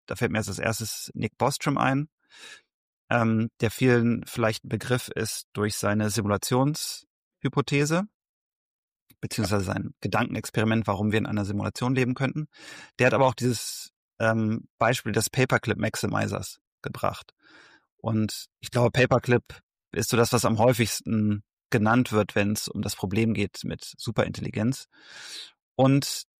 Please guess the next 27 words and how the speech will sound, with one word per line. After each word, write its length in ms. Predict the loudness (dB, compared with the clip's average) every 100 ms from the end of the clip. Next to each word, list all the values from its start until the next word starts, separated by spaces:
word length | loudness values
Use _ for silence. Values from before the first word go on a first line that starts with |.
| _ _ _ _
das 220 | 0 2
Gedankenexperiment 1900 | 4 4 2 2 2 4 0 -4 _ _ _ _ _ _ -4 0 2 4 2
von 240 | 2 2
Bostrom, 540 | 4 2 2 0 2 0
der 160 | -2 -6 -6
urspr-, 280 | -6 -6 -4
ein 140 | -2
schwedischer 420 | 2 2 2 0
Philosoph, 540 | 0 -4 2 2 2 -8 _ -20 -20 -20 -20 _ _
ist, 240 | -8 -2
glaube 220 | 0 2
ich, 100 | 0
von 160 | 0 -2
zweitausend 600 | 0 -2 2 2 2 0
oder 100 | -2
zweitausendzwei, 1600 | -2 -4 -2 -8 -12 _ _ _ -18 -18 -20 _ _ -6 2 4
drei, 320 | 4 4 6
also 140 | 4 4
irgendwann 260 | 4 4
Anfang 320 | 4 2 4 4
der 160 | 2
zweitausender, 680 | 2 0 2 2 4 2 0 -4 _ _ _ _ _
ähm, 280 | -2 0 0
kam 180 | 2 2
er 60 |
damit 260 | 4 2 2
auf. 220 | 0 -2